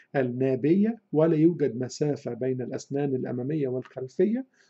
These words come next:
وظهر مقوس وذيل طويل. آدي كلام الراجل أهو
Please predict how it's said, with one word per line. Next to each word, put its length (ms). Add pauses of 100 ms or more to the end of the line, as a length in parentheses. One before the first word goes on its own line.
(140)
وظهر 420
مقوس 760 (460)
وذيل 840 (300)
طويل. 280 (240)
آدي 260
كلام 380
الراجل 480
أهو 280